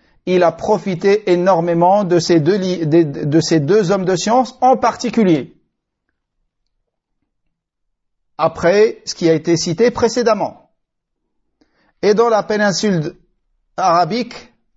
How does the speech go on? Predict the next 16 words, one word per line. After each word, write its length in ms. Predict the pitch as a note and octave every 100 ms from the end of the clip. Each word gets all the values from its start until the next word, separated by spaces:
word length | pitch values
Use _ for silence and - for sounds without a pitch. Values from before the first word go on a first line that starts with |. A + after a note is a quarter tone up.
| _ -
à 100 | E3+
l'époque 320 | E3 F3+ D3
de 80 | D3+
Cheikh 300 | - F#3+ D3+
Rahimahullah, 1040 | D#3 F3+ E3+ D#3 D#3 F#3 G#3+ D#3+ - _ _ _ _ _ _ _ _ _ _ _ _ _ _ -
l'associationnisme 1200 | F3+ G#3+ F#3 F#3+ E3+ F3 F3 G3 G3+ E3 D3 - F3+
était 260 | F3 F3
propagé 760 | E3+ - F#3 F#3 E3 D3+ B2 - _ _ _ _ _ _ _
dans 240 | B2+ F3+ E3+
la 140 | D3+
péninsule 540 | F3+ F3 E3 - F#3+
arabique, 540 | D#3 D3 D3 G3 - - _ _ _ _
comme 540 | - A#3+ A3+ D#3+ - - _ _ _ _ _ _ _ _ _ _ _ -
c'était 340 | - F3+ F3+
le 140 | E3 D#3+
cas 560 | F3 F3 E3 - _